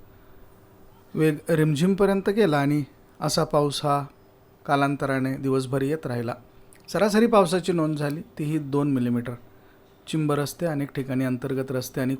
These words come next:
खोदून ठेवलेल्या ठिकाणी डबकी ह्या साचलेल्या होत्या. त्यातनं मार्गस्थ होणारी वाहनं ठिकठिकाणी चिखल आणि इतर त्रासाला सामोरं जात होते. मंडळी, गेल्या तीन दिवसांपासनं बीडमध्ये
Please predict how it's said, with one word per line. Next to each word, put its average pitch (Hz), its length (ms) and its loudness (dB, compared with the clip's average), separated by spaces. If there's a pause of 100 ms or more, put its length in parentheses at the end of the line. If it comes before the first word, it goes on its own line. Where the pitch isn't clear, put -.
खोदून 139 260 -2
ठेवलेल्या 127 380 -2
ठिकाणी 123 380 -4
डबकी 120 460 -8 (440)
ह्या 123 160 -2 (100)
साचलेल्या 127 580 -4
होत्या. 151 220 -8 (760)
त्यातनं 147 280 -2
मार्गस्थ 139 440 -2
होणारी 135 280 0
वाहनं 135 360 0
ठिकठिकाणी 131 600 -4
चिखल 135 340 -4
आणि 131 200 -2 (1120)
इतर 143 380 -2 (400)
त्रासाला 139 360 -2
सामोरं 139 400 -2
जात 135 240 -2
होते. 139 220 -4 (1120)
मंडळी, 214 240 10
गेल्या 214 320 8 (640)
तीन 202 180 8
दिवसांपासनं 160 680 2 (200)
बीडमध्ये 160 500 2